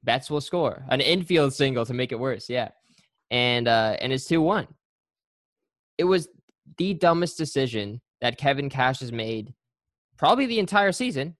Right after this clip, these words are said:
probably his entire coaching career, because C-, Cash, Cash is a good manager, first of all.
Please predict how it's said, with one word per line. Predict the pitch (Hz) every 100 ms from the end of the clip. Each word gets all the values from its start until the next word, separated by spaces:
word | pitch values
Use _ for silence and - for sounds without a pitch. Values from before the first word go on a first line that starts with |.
| -
probably | 202 254 214 -
his | 180 180
entire | 170 160 160 156
coaching | 165 165 143
career, | 131 123 113 104 - _ _ _ _ _
because | 147 175 165 151 - _ _ _ _ _ _
C-, | - -
Cash, | 165 240 294 175 _
Cash | 214 262 196
is | 247
a |
good | 165 170 147 113 _ _ 143
manager, | 135 127 107 101
first | 110 104 98
of |
all. | 85 -